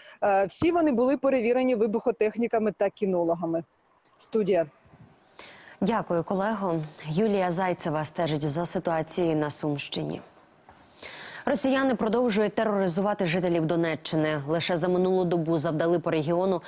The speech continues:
Speaker 2: понад дві з половиною тисячі ударів. У таких умовах поліцейські рятують цивільних, які ще не евакуювалися.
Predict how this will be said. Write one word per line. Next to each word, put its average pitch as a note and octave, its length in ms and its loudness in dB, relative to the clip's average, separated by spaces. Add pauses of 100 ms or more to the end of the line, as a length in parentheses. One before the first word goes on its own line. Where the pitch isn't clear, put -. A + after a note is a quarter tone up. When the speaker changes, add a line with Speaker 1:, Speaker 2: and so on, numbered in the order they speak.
(160)
Speaker 2:
понад F3 300 0
дві E3+ 160 2
з D#3+ 80 -2
половиною E3 460 0
тисячі D#3+ 440 -2
ударів. C#3+ 460 0 (300)
У G3+ 60 -2
таких G#3+ 320 0
умовах F#3 460 0
поліцейські F#3 720 0
рятують E3 380 0
цивільних, F3+ 640 0
які E3 240 0
ще - 220 -4
не E3 280 2
евакуювалися. E3 840 -2